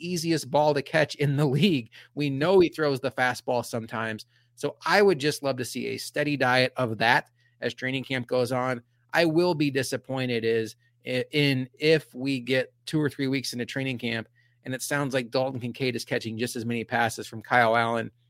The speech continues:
and Matt Barkley as Josh Allen. On the preseason point, I'm almost at a point with Kincaid. I don't necessarily need him to play too much in the preseason, only because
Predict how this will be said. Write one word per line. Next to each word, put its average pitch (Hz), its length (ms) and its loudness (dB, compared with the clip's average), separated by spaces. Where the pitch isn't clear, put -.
and 123 100 -2
Matt 120 220 0
Barkley 120 480 0
as 113 160 -6
Josh 120 340 2
Allen. 110 260 -2
On 202 540 4
the 127 300 4
preseason 127 540 0
point, 117 380 -4
I'm 214 180 8
almost 254 320 6
at 170 80 8
a 151 60 6
point 147 260 2
with 131 140 0
Kincaid. 131 640 0
I 147 120 4
don't 214 200 6
necessarily 147 800 4
need 127 260 0
him 127 240 2
to 117 80 -2
play 127 500 0
too 139 160 0
much 165 260 0
in 175 100 0
the 175 80 -2
preseason, 180 720 -2
only 247 420 2
because 180 600 0